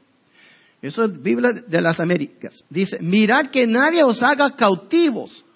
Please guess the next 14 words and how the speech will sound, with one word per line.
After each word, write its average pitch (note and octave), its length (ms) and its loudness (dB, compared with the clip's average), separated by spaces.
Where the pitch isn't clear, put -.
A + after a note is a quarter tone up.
por G3 320 2
medio C4 420 2
de G3+ 120 2
su G#3+ 200 -4
filosofía G#3 920 0
y C#3 160 0
vanas G#3 460 0
sutilezas, D3 640 -6
según A#3+ 560 0
las B3 160 2
tradiciones A3 760 0
de G3 140 4
los E3+ 380 0
hombres, G3+ 760 -6